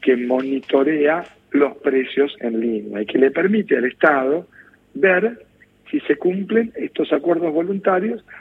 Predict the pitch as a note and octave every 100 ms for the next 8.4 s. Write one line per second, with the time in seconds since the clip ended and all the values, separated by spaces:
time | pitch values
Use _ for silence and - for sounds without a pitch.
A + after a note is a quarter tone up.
0 | - - E3 E3+ F#3 C4 B3 F#3 G#3 A#3+
1 | G#3 C3 A#2+ A2 _ _ - B2+ A2+ F#3
2 | G#3 - - A2+ G#2+ _ _ - - A#2+
3 | B2 A#2 A2+ - _ - C3+ A#2 A#2 A2
4 | A2+ A2 G2 - G#2+ - G3+ D3+ - F#3
5 | F#3+ - - - - D3+ E3+ E3 - -
6 | G3 - - G3 G#3 - - - D3+ E3
7 | D#3+ G3+ A#3+ A3 D3 C3+ B2 C3 - B3
8 | G#3 E3 A#3